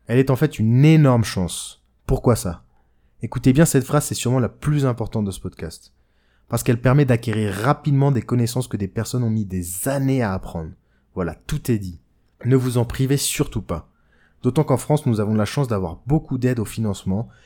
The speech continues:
et qu'à notre époque, l'accès à l'information est ultra facilité grâce au web. Merci d'avoir écouté ce podcast jusqu'au bout. S'il vous a plu ou même si vous l'avez détesté, laissez-moi un commentaire et une note sur iTunes ou votre plateforme de podcast préférée. Ça m'aidera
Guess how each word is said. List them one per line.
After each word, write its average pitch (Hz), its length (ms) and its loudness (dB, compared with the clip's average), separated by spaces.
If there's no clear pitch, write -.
et 107 60 -8
qu'à 110 140 0
notre 147 240 0
époque, 123 320 -2
l'accès 110 260 -4
à - 20 -2
l'information 101 640 -4
est - 240 -12
ultra 127 360 -6
facilité 107 580 -6
grâce 92 240 -8
au 87 60 -6
web. 73 200 -10
Merci 156 400 6
d'avoir 127 220 6
écouté 117 300 -4
ce - 80 -6
podcast 95 400 -4
jusqu'au 117 300 -4
bout. 104 220 -4
S'il 151 220 0
vous 147 200 2
a 131 80 4
plu 143 260 -2
ou 110 80 -6
même 131 220 2
si - 80 -8
vous 117 100 -4
l'avez 107 240 2
détesté, 117 640 0
laissez-moi 135 400 4
un 120 40 2
commentaire 127 460 2
et 117 80 2
une 104 140 2
note 98 140 0
sur - 280 2
iTunes 120 420 2
ou 104 80 -2
votre 101 160 0
plateforme 131 380 4
de 113 40 2
podcast 113 400 0
préférée. 104 600 -2
Ça - 220 0
m'aidera 117 300 2